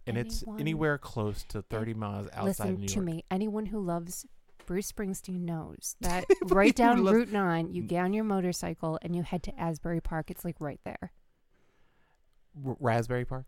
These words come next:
Speaker 2: Asbury.
Speaker 1: <laughs>
Speaker 2: Oh.
Speaker 1: Okay. And?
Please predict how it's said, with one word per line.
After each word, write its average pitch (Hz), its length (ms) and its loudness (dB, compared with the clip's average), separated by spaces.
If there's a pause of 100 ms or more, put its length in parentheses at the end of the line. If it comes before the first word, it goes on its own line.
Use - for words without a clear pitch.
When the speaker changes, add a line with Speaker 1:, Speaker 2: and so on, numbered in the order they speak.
(460)
Speaker 2:
Asbury. 190 840 6 (440)
Speaker 1:
<laughs> - 460 -20
Speaker 2:
Oh. - 340 2 (640)
Speaker 1:
Okay. 117 240 -4 (180)
And? 120 280 0